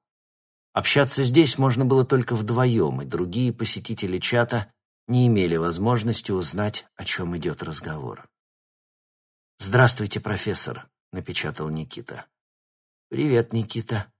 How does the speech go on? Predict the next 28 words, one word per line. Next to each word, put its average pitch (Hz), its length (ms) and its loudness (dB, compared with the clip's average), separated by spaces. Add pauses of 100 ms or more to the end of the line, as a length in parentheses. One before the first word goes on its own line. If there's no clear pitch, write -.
(280)
появилось 104 540 0
на 98 160 -2
экране. 98 520 -2 (460)
Я 123 160 4
вижу, 139 280 2
несмотря 135 560 2
на 135 100 2
все 139 220 2
мои 131 200 4
предупреждения, 123 960 2
ты 113 140 -2
продолжаешь 120 840 2
влезать 117 420 2
в 120 60 -2
неприятности. 123 1000 -2 (880)
Неприятности 123 680 2
сами 104 320 4
находят 80 480 -4
меня. 76 360 -10 (1000)
Ты 95 120 -4
хотел 127 340 2
узнать 127 380 2
о 120 60 2
спящей 120 460 -2
красавице? 127 720 2
Спросил 71 480 -2
профессор 71 520 -6
Видник. 67 480 -8